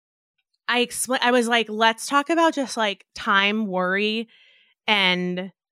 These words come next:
the cost of keeping up with Steve's particulars." You know, like, we were scooping cat litter, like, four ti-, five times a day to make sure. And it's like, we have another cat and, like, we can't control everything, Steve. Okay. So,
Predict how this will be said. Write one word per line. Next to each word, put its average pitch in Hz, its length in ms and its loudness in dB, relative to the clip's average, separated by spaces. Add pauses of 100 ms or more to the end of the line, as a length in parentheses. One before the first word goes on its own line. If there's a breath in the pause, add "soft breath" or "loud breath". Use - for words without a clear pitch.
(380)
the 220 120 0
cost 190 800 0 (100)
of 220 220 0
keeping 214 420 -2
up 190 200 2
with 196 120 -2
Steve's 190 800 -4 (540)
particulars." 170 960 -4 (220)
You 233 120 2
know, 202 320 4
like, 214 260 0
we 214 240 -2
were 330 120 0
scooping 240 400 -4
cat 214 200 0
litter, 208 200 -4
like, 185 120 -6
four 196 260 -2
ti-, 202 100 -6 (100)
five 175 220 -2
times 180 280 -4
a 185 60 -4
day 175 160 0
to 170 60 -6
make 175 200 -6
sure. 190 160 -10 (460 loud breath)
And 349 100 2
it's 359 120 -2
like, 349 120 0
we 302 140 2
have 381 160 4
another 359 240 0
cat 269 500 0
and, 233 120 0
like, 247 120 0
we 262 120 -4
can't 302 180 -2
control 247 460 0
everything, 196 500 -2
Steve. 175 500 -8
Okay. 233 360 0
So, 226 300 -4